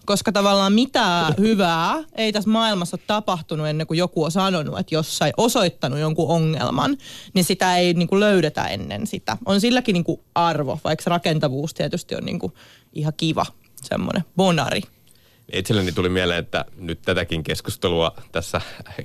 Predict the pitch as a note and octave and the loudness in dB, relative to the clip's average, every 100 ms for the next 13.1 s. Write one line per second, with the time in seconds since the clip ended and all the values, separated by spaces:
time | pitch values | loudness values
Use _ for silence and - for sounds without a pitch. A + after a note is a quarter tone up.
0 | - - G#2 F#2 F2 F2 F2 A#2 G#2 F2+ | -8 0 2 4 2 2 0 2 2 2
1 | E2+ E2+ F2 F2 E2+ - D#2+ F2+ F2+ E2+ | 0 0 0 0 -2 -2 -2 0 2 0
2 | D#2 F2 F2+ E2+ E2 F#2+ F2 F2 E2+ E2+ | 0 0 2 2 0 0 0 0 0 0
3 | F2 F#2+ G2 G2+ G2+ F2 F#2+ F2 E2+ E2+ | 0 0 2 4 4 2 2 0 -2 -2
4 | F2 E2 F2+ E2 F2+ F2 E2 E2+ E2+ E2 | 0 0 0 -2 -2 -2 0 0 0 0
5 | F#2 F2+ G2+ F2 D#2+ D2 - - - - | 0 2 4 4 0 -2 -6 -12 -14 -10
6 | D#2 - F#2 F2+ F2 F2 - A#2+ G#2 F2+ | -12 -6 -2 2 2 0 -2 -2 0 0
7 | E2 E2+ E2+ D#2+ D2+ - - - F2 F2+ | -2 -2 -2 -4 -8 -14 -20 -12 -4 0
8 | E2+ D#2+ F#2 F2 D2+ D2+ E2 E2 E2 A2 | 2 2 0 0 -4 -6 -4 -4 0 2
9 | B2 A2 G2 F#2 F#2+ F#2+ F#2 F2+ G2+ G#2+ | 4 2 0 -2 -2 0 0 2 2 0
10 | F#2+ F#2+ D#2 F2 D#2 F2 F2+ E2+ E2 D#2+ | 0 -2 -4 -4 -4 -2 -2 -2 -4 -6
11 | D#2+ D#2+ D#2+ D#2 D#2 - - - - - | -6 -6 -6 -8 -10 -12 -20 -20 -20 -20
12 | - - - - - - _ - F2 G2 | -20 -14 -14 -14 -20 -20 _ -4 0 2